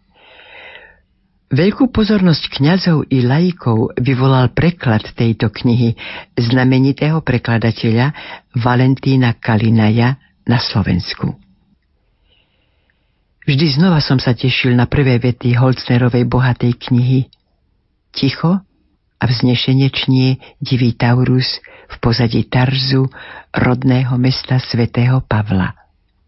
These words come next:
Som Žid, narodený v Tarze, v Cilícii. Svätý Pavol prežil mnohé utrpenia, prenasledovania, hrozby a kruté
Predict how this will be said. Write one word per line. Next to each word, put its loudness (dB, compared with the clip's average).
Som 0
Žid, 0
narodený 0
v -12
Tarze, 0
v -18
Cilícii. -4
Svätý -2
Pavol 0
prežil 2
mnohé 4
utrpenia, 0
prenasledovania, 2
hrozby 0
a 2
kruté 0